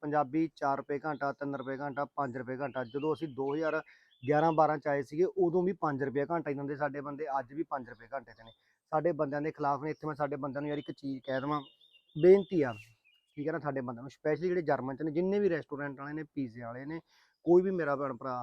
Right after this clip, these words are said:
ਹਨੀ, ਮੈਂ ਕਦੇ ਕਿਸੇ ਦੇ ਖਿਲਾਫ ਵੀਡੀਓ ਨਹੀਂ ਪਾਈ। ਤੁਹਾਨੂੰ ਇੱਕ ਬੇਨਤੀ ਆ, ਜਿਹੜੇ ਬੰਦੇ ਕੋਲੇ ਜਰਮਨ ਦੇ ਪੇਪਰ ਹੈਗੇ ਨੇ, for example ਮੈਂ ਆਪਣੀ ਉਹ ਲੈ ਲਵਾਂ, ਜੇ ਮੈਂ ਕਿਸੇ ਪੀਜ਼ੇ ਵਾਲੇ ਰੈਸਟੋਰੈਂਟ ਵਾਲੇ 'ਤੇ ਜਾ ਕੇ, ਹਨੀ, ਕਹਿਣਾ ਵੀ "ਭਾਜੀ ਮੈਨੂੰ ਕੰਮ ਚਾਹੀਦਾ ਹੈ, ਮੈਨੂੰ ਕੰਮ ਦੇ ਦਿਓ", ਕਿਉਂਕਿ ਬਰਲਿਨ 'ਚ ਇਹ ਬੰਦੇ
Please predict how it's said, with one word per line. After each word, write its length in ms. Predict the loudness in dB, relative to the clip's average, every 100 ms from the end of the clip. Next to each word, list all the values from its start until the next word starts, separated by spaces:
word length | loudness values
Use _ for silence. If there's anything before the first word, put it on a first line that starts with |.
| -6
ਹਨੀ, 120 | -6
ਮੈਂ 120 | -4
ਕਦੇ 200 | -4 -2
ਕਿਸੇ 100 | -2
ਦੇ 80 | -4
ਖਿਲਾਫ 260 | -2 -2 -2
ਵੀਡੀਓ 200 | -6 -8
ਨਹੀਂ 100 | -10
ਪਾਈ। 100 | -14
ਤੁਹਾਨੂੰ 220 | -12 -8
ਇੱਕ 140 | -8 -6
ਬੇਨਤੀ 500 | -6 -4 -8 -8 -8
ਆ, 100 | -8 -18 _ _ _ _ _ -20 _ -12
ਜਿਹੜੇ 340 | -2 2 4
ਬੰਦੇ 360 | 4 0 2 0
ਕੋਲੇ 260 | 2 0 0 0
ਜਰਮਨ 440 | 0 0 -2 -2
ਦੇ 120 | -4 -4
ਪੇਪਰ 360 | -6 -6 -8 -8
ਹੈਗੇ 320 | -6 -2 0
ਨੇ, 160 | 0 -6 -12 _ _ _ _ _ 2
for 80 | 2
example 460 | 2 0 0 -2
ਮੈਂ 100 | 0
ਆਪਣੀ 240 | -2 -2 -6
ਉਹ 100 | -4
ਲੈ 140 | -4
ਲਵਾਂ, 200 | -4 -6
ਜੇ 100 | -6
ਮੈਂ 140 | -6 -6
ਕਿਸੇ 200 | -6 -8 -8
ਪੀਜ਼ੇ 240 | -8 -6
ਵਾਲੇ 140 | -6 -6
ਰੈਸਟੋਰੈਂਟ 340 | -8 -10 -12
ਵਾਲੇ 120 | -10
'ਤੇ 100 | -10
ਜਾ 220 | -6 -4 -6
ਕੇ, 140 | -10
ਹਨੀ, 220 | -12 -12
ਕਹਿਣਾ 460 | -16 _ _ -8 -6
ਵੀ 80 | -4
"ਭਾਜੀ 240 | -4 -4
ਮੈਨੂੰ 180 | -6 -6
ਕੰਮ 240 | -8 -8
ਚਾਹੀਦਾ 360 | -12 -14 -12 -12
ਹੈ, 60 | -18 _ _ _ -6
ਮੈਨੂੰ 180 | -4 -2
ਕੰਮ 280 | -4 -4
ਦੇ 100 | -6
ਦਿਓ", 140 | -10 -14 -6
ਕਿਉਂਕਿ 260 | -4 -2
ਬਰਲਿਨ 320 | -2 -2 -4 -4
'ਚ 40 |
ਇਹ 80 | -4
ਬੰਦੇ 180 | -4